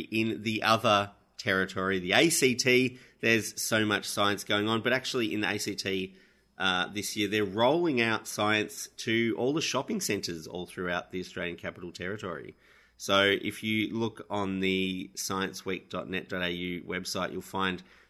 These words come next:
that all of the big shopping centres throughout the suburbs of Canberra, there is science stuff going on there, which is being rolled out throughout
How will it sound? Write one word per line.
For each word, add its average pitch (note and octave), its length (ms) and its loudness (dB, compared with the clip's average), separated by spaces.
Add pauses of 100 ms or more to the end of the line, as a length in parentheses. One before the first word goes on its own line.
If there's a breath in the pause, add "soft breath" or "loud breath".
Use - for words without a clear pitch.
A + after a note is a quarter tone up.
(100)
that F#2+ 180 -2 (300)
all A#2 220 2
of G#2+ 120 -4
the G#2 80 -2
big F#2+ 460 0
shopping G2+ 380 -4
centres F#2+ 380 -2
throughout F#2+ 280 0
the - 60 -12
suburbs F#2 600 -2
of F#2 260 -6
Canberra, F2+ 540 0 (280 soft breath)
there F#2+ 200 2
is F#2+ 160 0
science F#2+ 340 2
stuff - 280 -4
going F2+ 280 -2
on F2 400 -6
there, F2 300 2
which F2 180 -8
is - 80 -14
being E2+ 260 -8
rolled E2+ 280 -4
out F2 220 -4
throughout E2+ 420 -6